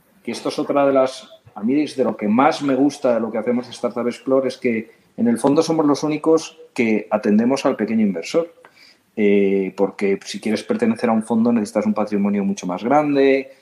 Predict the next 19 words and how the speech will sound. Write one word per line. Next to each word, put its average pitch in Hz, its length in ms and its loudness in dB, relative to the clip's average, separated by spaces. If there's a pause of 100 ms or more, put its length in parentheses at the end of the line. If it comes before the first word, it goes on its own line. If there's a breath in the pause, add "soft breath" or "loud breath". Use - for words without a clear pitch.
(100)
si, 104 420 0
¿no? 123 260 0
Eh, 92 140 -6
ya 104 140 0
se - 120 -2
complica. 101 640 -4
En 107 80 -2
cambio, 117 500 2
pues 101 200 -2
que 104 160 -6
cualquiera 113 400 0
de 127 60 4
nosotros 127 460 0
podamos 120 320 0
ser 123 140 0
propietarios 120 520 -4
de 123 60 -12
una 120 140 -8
compañía 120 600 -6